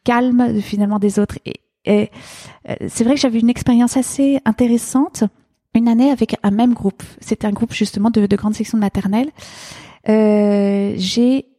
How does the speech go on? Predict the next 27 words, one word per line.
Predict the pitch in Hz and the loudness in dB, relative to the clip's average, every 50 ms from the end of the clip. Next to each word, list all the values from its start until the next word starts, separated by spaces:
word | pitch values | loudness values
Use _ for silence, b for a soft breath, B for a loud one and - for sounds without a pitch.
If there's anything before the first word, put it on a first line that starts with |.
| _ _ _ _ | _ _ _ _
changé | 190 - - - - 269 269 262 247 240 - 269 277 294 311 320 - 240 220 _ | -10 -8 -8 -4 -2 0 0 0 2 2 0 2 2 2 0 -2 -6 -10 -6 _
de | - 220 220 220 214 214 208 208 208 202 202 202 196 196 190 - _ | 2 4 4 4 4 4 4 4 4 4 4 4 4 2 2 0 _
classe, | - - - 254 294 - - - - - - - - b b b b b b b b - | -6 -6 -4 -4 -4 -4 -4 -4 -4 -4 -6 -8 -12 b b b b b b b b 2
euh, | 196 185 185 196 196 185 | 2 4 4 4 2 0
physiquement | - - 240 226 196 185 - - 233 240 269 - _ _ - B B B B B B | 0 0 0 0 0 -2 -2 0 0 0 0 -2 _ _ -20 B B B B B B
en | 214 | 0
cours | 202 - - 233 | 0 0 0 0
d'année | 220 226 214 226 277 | 2 2 2 2 0
parce | - 294 - | 0 -2 -2
que | - 208 | -2 -2
j'étais | 208 214 233 226 | 0 0 0 0
dans | 208 196 | 0 2
un | 185 180 | 0 0
préfabriqué, | - - - 254 240 - 240 196 - 220 208 - - 233 247 - - B B B B B B B B - | 2 0 0 0 0 0 0 0 -2 -4 -4 -2 -2 -2 -2 -4 -10 B B B B B B B B 0
euh, | 196 196 202 190 202 104 - - - - - | 2 2 4 4 2 2 0 0 0 0 0
en | - 202 202 | 0 0 0
attendant | 208 - 202 196 196 214 | 0 0 0 0 2 2
la | 220 202 | 0 0
construction | - 208 190 - - 190 - - 226 | -2 -4 -4 -2 -2 -2 -2 0 0
en | 226 202 | 0 0
fait, | - 214 - - | -2 -4 -4 -2
d'un, | 214 202 196 196 202 | -2 0 0 0 -2
d'un, | 196 196 202 202 | 0 0 0 0
d'un | 196 190 196 196 190 196 | 0 0 0 2 2 2
autre | 202 185 | 2 2
bâtiment. | 202 202 - - - 202 95 - _ B B B B B B B B B B B B | 0 -2 -4 -4 -4 -4 -4 -4 _ B B B B B B B B B B B B
Euh, | 190 185 175 175 170 170 175 185 190 196 196 202 208 214 214 - | 2 2 4 4 2 2 2 0 0 0 -2 -2 -2 -4 -4 -6